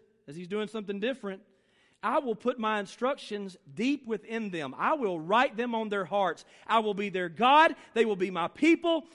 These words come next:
And they will not need to teach their neighbors, nor will they need to teach their relatives, saying, 'You should know the Lord.' For everyone from the least to the greatest will know me already," says the Lord, as the Spirit of God is working. "And I will forgive their wickedness, and I will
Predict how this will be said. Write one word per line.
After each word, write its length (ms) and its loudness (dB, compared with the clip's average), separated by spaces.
And 260 -4
they 300 6
will 160 0
not 260 6
need 180 0
to 60 -2
teach 300 -6
their 120 0
neighbors, 520 0
nor 180 0
will 100 0
they 120 0
need 160 -4
to 80 -10
teach 240 -8
their 80 -6
relatives, 480 -2
saying, 380 -2
'You 160 -4
should 220 -4
know 180 -4
the 100 -4
Lord.' 240 -2
For 140 -4
everyone 720 0
from 120 -6
the 100 -4
least 300 -2
to 60 -8
the 80 -4
greatest 400 -4
will 100 -8
know 340 -6
me 140 -8
already," 460 -6
says 280 -14
the 100 -14
Lord, 200 -10
as 160 -12
the 100 -16
Spirit 260 -12
of 100 -12
God 240 -6
is 120 -16
working. 480 -16
"And 140 0
I 120 8
will 140 2
forgive 500 2
their 160 0
wickedness, 640 0
and 120 -4
I 120 4
will 320 0